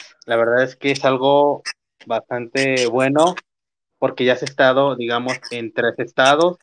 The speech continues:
en tres ciudades, en tres equipos, y en, en este caso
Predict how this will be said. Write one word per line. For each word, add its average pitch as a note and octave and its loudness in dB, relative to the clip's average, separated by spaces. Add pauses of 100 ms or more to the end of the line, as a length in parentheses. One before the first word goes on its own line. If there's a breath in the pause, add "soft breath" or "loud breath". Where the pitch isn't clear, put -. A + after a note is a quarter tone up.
(240)
en A2 -10
tres A2+ -4
ciudades, B2+ 0
en A2+ -10
tres G#2+ -12
equipos, C#3+ -6 (680)
y B2 -4
en, A#2+ -8
en B2+ -4
este F#3+ -2
caso F#3 2